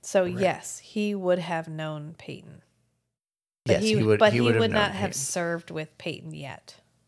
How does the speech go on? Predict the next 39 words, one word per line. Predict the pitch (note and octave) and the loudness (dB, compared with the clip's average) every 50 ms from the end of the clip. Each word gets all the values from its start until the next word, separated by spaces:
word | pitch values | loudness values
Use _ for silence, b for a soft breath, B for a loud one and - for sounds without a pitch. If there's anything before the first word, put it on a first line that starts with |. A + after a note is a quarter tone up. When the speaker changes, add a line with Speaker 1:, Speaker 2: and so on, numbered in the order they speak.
| _ _ | _ _
Speaker 2:
Right, | - A2+ G2+ E2 - C3+ | -2 -2 -2 -2 -2 -2
but | B2+ B2 G#2 | -2 0 2
they | - A#2+ | 2 2
would | A2 A#2 A2+ | 2 2 0
have | A2 G2+ | 0 0
known | G#2 G2+ G2+ G2 F#2+ | -2 -2 -2 -2 -4
each | F#2 - - | -6 -4 -4
other | A2 F2+ F2 F2 | -2 -2 -2 -4
from | - - E2+ | -6 -10 -12
training. | - - - E2 D#2+ E2 D#2+ D2+ - - _ _ _ - - | -10 -8 -8 -8 -8 -8 -12 -14 -18 -20 _ _ _ -20 -8
Speaker 1:
Right. | - F3 C#3+ E2+ C2 - _ _ - | -4 -4 -4 -4 -6 -10 _ _ 0
Speaker 2:
So | - C#3 B2 A2 | 4 4 6 6
when | A2+ B2 A2+ A2 | 4 2 2 2
he | G2+ A2 A#2 A2 G#2+ | -2 -2 -4 -4 -4
goes | G#2 - A#2 A#2+ B2 - - | 0 2 2 2 2 0 -2
to, | - C3 | -2 2
like, | A2+ G#2 F#2+ | 2 2 0
Speaker 1:
Okay. | - - - | 0 -4 -2
Speaker 2:
the | A2 G#2 | -2 -2
recruitment | F#2+ G#2 F2 - - - B2 - - C3+ C3 - - _ - - - _ _ _ _ _ _ _ _ _ _ _ _ _ _ _ | -2 -4 -6 -6 -6 -6 -6 -4 -6 -8 -8 -8 -12 _ -20 -20 -20 _ _ _ _ _ _ _ _ _ _ _ _ _ _ _
thing, | C3+ C3 C3+ C#3 D3 D3 D3 - _ b b b b b b b _ _ _ _ | 0 0 0 0 -2 -6 -8 -10 _ b b b b b b b _ _ _ _
um, | - F#2+ F2 F2 F2 E2+ - - _ _ - | -2 -2 0 0 -2 -4 -6 -12 _ _ -8
there, | G#2+ G#2 G2+ G2 - - | -2 -2 0 0 -2 -4
it's, | G2 - - | -6 -4 -2
like, | G#2+ F#2 F2+ - - | -2 -2 -2 -4 -6
nine | G2+ G2 F#2+ G#2 A2 | -4 -2 -2 -2 0
hundred | A2+ B2 B2 A#2 B2 G#2 G2 G2+ | 0 -2 -2 0 -2 -2 -4 -4
fifty-three | - - A2 - - A2+ G#2 - - - F#2+ F2+ | -6 -8 -8 -6 -6 -8 -8 -8 -8 -10 -8 -4
days | F2 F2 E2+ E2+ D#2+ - | -2 -2 -2 -2 -4 -6
until | E2+ - - E2 | -6 -6 -6 -6
launch. | E2+ E2 E2+ - - - _ - - - _ _ _ _ _ | -6 -6 -8 -10 -10 -12 _ -16 -16 -16 _ _ _ _ _
Speaker 1:
Right. | G3 D#3 A2 - - b b b b b b b b b _ - | -4 -4 -4 -6 -12 b b b b b b b b b _ -2
Speaker 2:
So | - G#2+ G2+ | 0 2 2
he's | F#2+ - C#3 C#3+ A#2+ - | 2 2 2 2 2 0
had | - - B2+ A2+ G#2+ G2 F2+ F2 F2 - - - - _ _ | 0 0 2 2 2 2 0 0 -2 -4 -6 -10 -14 _ _
multiple | - - E2+ G2 G#2 - A#2+ G#2+ - G2+ F#2 | -8 -4 -4 -4 -4 -4 -6 -6 -4 -6 -6
years | F2 F2+ A#2 G2 F#2+ F#2 F#2 F2 E2+ - | -6 -6 -4 -4 -2 -2 -2 -2 -4 -6
of | - F#2 F2 - | -8 -12 -12 -10
training | - - - F#2+ F#2+ F#2 F2 E2+ D#2+ D#2+ D#2+ D#2 F2 | -12 -10 -8 -8 -6 -6 -6 -8 -8 -10 -12 -14 -16